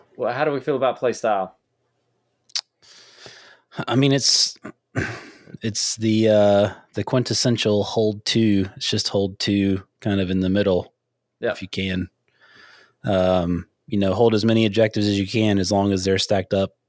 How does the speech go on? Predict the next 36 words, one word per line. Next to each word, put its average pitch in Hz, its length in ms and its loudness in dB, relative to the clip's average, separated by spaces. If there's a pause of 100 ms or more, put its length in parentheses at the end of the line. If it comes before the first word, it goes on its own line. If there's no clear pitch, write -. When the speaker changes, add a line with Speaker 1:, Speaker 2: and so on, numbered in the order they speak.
(120)
Speaker 2:
within 95 280 -2
that 90 160 -6
one 95 180 -2
hex 95 240 -4
of 92 100 -6
no 95 140 -2
man's 90 300 -4
territory, 90 760 -6 (100)
and 95 200 -4
then 90 420 -6 (560)
try 101 240 -2
and 95 140 0
leverage 98 400 -2
those 104 340 -2 (520)
hexes 107 440 -4
that 104 180 -6
you 110 60 -2
can 107 180 -6
put 104 200 -4
down, 104 440 -2 (200)
you 104 100 -12
know. 92 200 -4
Speaker 1:
Yeah. 87 140 -8 (920)
Speaker 2:
Um, 87 600 -6 (1600)
a 95 40 -6
lot 95 160 -2
of 95 60 -2
those 95 220 0
things 101 260 -2
say 101 160 0
feature 98 320 -4
token, 92 320 -4
they 92 120 -2
don't 90 160 -4
say 92 160 -4
objective. 92 600 -8